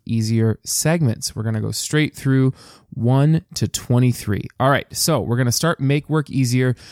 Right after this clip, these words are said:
and these are tips for surviving your first day at a new job. Number one, actually, first, the list is broken down, this part of the list is broken down into two parts.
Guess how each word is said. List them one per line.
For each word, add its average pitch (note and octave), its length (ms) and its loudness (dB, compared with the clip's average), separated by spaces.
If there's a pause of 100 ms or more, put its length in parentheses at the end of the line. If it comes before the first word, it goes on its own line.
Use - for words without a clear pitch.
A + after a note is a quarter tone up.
(200)
and A2+ 340 2
these A#2+ 160 2
are A2+ 80 0
tips - 420 -2
for B2 160 0
surviving C#3 680 2
your G#2+ 220 0
first - 480 -2
day B2 420 2
at A2+ 140 2
a - 20 2
new A2+ 160 2
job. G#2 480 -2
Number D3+ 400 2
one, E3+ 480 2
actually, D3+ 280 -2
first, - 380 -2 (380)
the B2 540 2
list D3+ 280 0
is C3 120 0
broken C#3 360 0
down, A#2 280 0
this F#3 140 0
part B2+ 180 0
of G#2 80 -2
the G#2 40 -4
list A2+ 300 -6
is A2 160 -2
broken B2+ 380 0
down A2+ 260 0
into G#2+ 220 -2
two - 180 -4
parts. - 420 -2